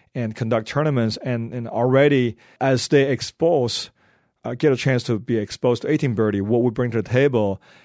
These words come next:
the reception has been very warm. And also, as we are growing our user base, right now we have, um, towards the end of the year, we should have about, you know, over a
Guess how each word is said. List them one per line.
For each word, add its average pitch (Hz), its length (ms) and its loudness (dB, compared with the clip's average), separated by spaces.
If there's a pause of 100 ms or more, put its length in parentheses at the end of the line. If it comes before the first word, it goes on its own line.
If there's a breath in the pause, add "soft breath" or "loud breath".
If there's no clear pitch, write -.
(140)
the 135 80 -4
reception 120 480 -2
has 107 160 -6
been 104 180 -10
very 110 300 -2
warm. 87 360 -8 (300 soft breath)
And 120 340 -2 (120)
also, 139 560 2
as 123 280 -2
we 123 200 2
are 110 400 0
growing 127 480 0
our 113 100 -2
user 117 240 0
base, 104 220 0
right 135 260 0
now 127 200 0
we 117 140 0
have, 110 540 -4
um, 104 480 -10 (200)
towards 156 260 0
the 190 60 -2
end 160 100 0
of 147 60 0
the 131 60 -2
year, 143 200 2
we 123 120 -2
should 123 200 -4
have 110 200 -4
about, 107 380 -4
you 117 80 -8
know, 104 160 -10 (600 soft breath)
over 131 200 2
a 117 40 -2